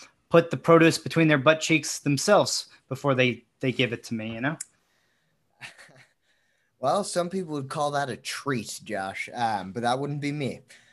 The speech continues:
Speaker 2: Um, yeah.
Speaker 1: Sure.
Speaker 2: Um, DoorDash, yeah, uh, they're, they're getting pretty much in every part of the delivery game. I have, a, again, a friend that I know that works for DoorDash, and he delivered a MacBook the other day. So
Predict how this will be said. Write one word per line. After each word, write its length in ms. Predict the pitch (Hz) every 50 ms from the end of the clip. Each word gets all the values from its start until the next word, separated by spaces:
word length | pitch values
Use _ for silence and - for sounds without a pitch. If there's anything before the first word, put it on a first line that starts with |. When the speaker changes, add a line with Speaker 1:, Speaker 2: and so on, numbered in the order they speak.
| _ _ _ -
Speaker 2:
Um, 840 | 156 170 170 156 - - - 185 180 156 131 - - 202 160 143 131 - - _ _ _ -
yeah. 260 | 117 117 160 165 135
Speaker 1:
Sure. 280 | 120 127 120 113 107 - - - - -
Speaker 2:
Um, 300 | 160 175 180 175 165 147
DoorDash, 680 | 143 180 190 196 190 202 196 190 180 185 - 202 196 180
yeah, 160 | 175 160 143
uh, 380 | 135 127 156 156 156 151 143 139
they're, 420 | 151 156 160 156 147 139 135 135 - 139
they're 360 | 135 143 151 151 147 135 131 117 - - _ _ - 139 131 127
getting 320 | 156 175 190 190 180 170
pretty 240 | - 165 175 175 175
much 240 | 170 165 160 - 147
in 140 | 135 135 135 - -
every 340 | 135 139 135 139 147 143 135
part 260 | 135 - 143 139 139
of 80 | 131
the 80 | 127 123
delivery 480 | 117 120 120 120 127 123 120 123 120 117
game. 320 | 123 120 120 120 117 - _ - - - _ -
I 160 | 113 120 127
have, 320 | 139 139 139 139 135 127
a, 200 | 131 131 131 - -
again, 380 | 123 131 123 123 139 135 127 123
a 140 | - 110 113
friend 320 | - - 143 139 135 135
that 80 | 135 127
I 60 | 127 123
know 220 | 123 123 123 123 120
that 160 | 120 113 107
works 260 | 110 123 131 127 127
for 180 | - - 131 127
DoorDash, 460 | 123 127 127 123 127 123 120 117 117 - - - - _ -
and 100 | 117 117
he 180 | 123 143 160 165
delivered 500 | 151 165 165 170 165 160 160 160 156 - -
a 140 | 113 113 110
MacBook 720 | 107 104 107 113 113 110 107 - - _ - 98 90 - _ - _
the 140 | 107 104 104
other 220 | 98 95 92 90 92
day. 180 | 95 87 80 -
So 320 | - - - 120 101 90